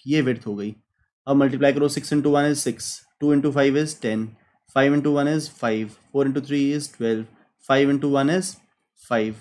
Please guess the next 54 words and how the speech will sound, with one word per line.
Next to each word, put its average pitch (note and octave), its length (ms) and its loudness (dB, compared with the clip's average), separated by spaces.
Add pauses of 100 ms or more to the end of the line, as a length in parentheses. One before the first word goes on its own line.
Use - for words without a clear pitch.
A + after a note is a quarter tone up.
(120)
one C#3 220 2
into C#3+ 140 -2
seven C#3 240 0
is F#3 180 -2
seven, A2 500 -6 (280)
six D3+ 240 -6
into C#3 200 -2
one A#2+ 200 -2
is A#3 260 -6 (680)
सिक्स, D#3 400 -6
सबसे C3+ 260 -6
बड़ा B2+ 140 0
एरिया A#2+ 240 -2 (120)
ट्वेल्व A2+ 340 -8
है। F#3+ 120 -4 (560)
Basically C3+ 460 0 (360)
आपने C#3+ 220 0
हर D#3 220 2
हाइट D#3 240 2
के D#3+ 60 -4
लिए D#3 80 0
उसकी C#3+ 160 -4
लेफ्ट C3+ 200 -4
बाउंड्री, C3 240 -2
राइट A#2 200 -2
बाउंड्री A#2+ 220 -4
निकाल A2 320 -4
कर F3 180 -2 (260)
उसकी C3 180 -8
हाइट B2+ 220 -2
से - 80 -2
मल्टीप्लाई B2 400 -2
किया, A#2+ 240 -6 (720)
राइट C3 240 2
माइनस B2 240 -4
लेफ्ट A#2+ 180 -8
माइनस A2 220 -10
वन G#2+ 180 -10
को, E3+ 160 -4 (520)
तो C3 40 -2
आपको B2+ 180 -4
विड्थ C#3+ 240 -2
मिल D3+ 100 0
गई D3+ 140 0
थी, D3 100 -4
हाइट B2+ 220 -2
मिल C#3+ 100 -2
गई C#3+ 100 -2
थी, D3+ 120 -4
सबके D#3 340 -2
एरिया C3+ 220 4
आपने B2 180 -2
निकाल A2 280 -4
लिए, D#3 260 -2